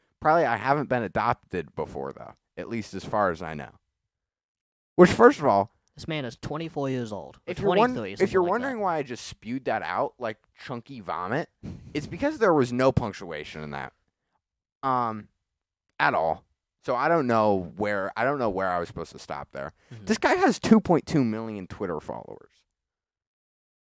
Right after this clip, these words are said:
Speaker 2: Yeah.
Speaker 1: This guy's a pedophile.
Speaker 2: Allegedly.
Speaker 1: This guy was sexting minors.
Speaker 2: Allegedly.
Speaker 1: Fans of him who were minors.
Speaker 2: Allegedly. Yeah, he's done a lot of weird shit
Speaker 1: Yeah.
Speaker 2: over the years.
Speaker 1: And also, bro, can we get, you know what?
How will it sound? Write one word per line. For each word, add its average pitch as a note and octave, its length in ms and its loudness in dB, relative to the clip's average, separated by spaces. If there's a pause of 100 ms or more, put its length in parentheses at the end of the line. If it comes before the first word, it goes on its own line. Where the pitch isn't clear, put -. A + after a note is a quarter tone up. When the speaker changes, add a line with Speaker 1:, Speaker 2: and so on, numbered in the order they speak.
(180)
Speaker 2:
Yeah. - 260 -14
Speaker 1:
This A#3+ 160 8
guy's D4+ 240 2
a - 60 2
pedophile. - 720 -4 (540)
Speaker 2:
Allegedly. A#2 460 -10 (200)
Speaker 1:
This F3+ 120 -10
guy D4+ 140 2
was B3 160 0
sexting D#3+ 480 0
minors. G#2 600 -2
Speaker 2:
Allegedly. C3 300 -4
Speaker 1:
Fans A#3 240 -2
of F2+ 120 -12
him D#2+ 240 -16
who F#2 80 -12
were D#2+ 140 -10
minors. G1+ 380 -20
Speaker 2:
Allegedly. G#2 600 -14 (280)
Yeah, B2+ 140 -10
he's E3+ 120 -14
done F#4+ 160 -6
a D#4+ 60 -4
lot F#3+ 140 -4
of C#3 80 -12
weird A2 260 -10
shit - 180 -6
Speaker 1:
Yeah. A2+ 180 6
Speaker 2:
over - 80 -8
the G2 60 -16
years. G2 340 -16
Speaker 1:
And - 140 6
also, A3 520 4 (760)
bro, F3+ 140 8 (800)
can G3 140 -2
we B3 100 2
get, G4+ 260 0
you - 60 -20 (160)
know F3+ 100 0
what? - 160 4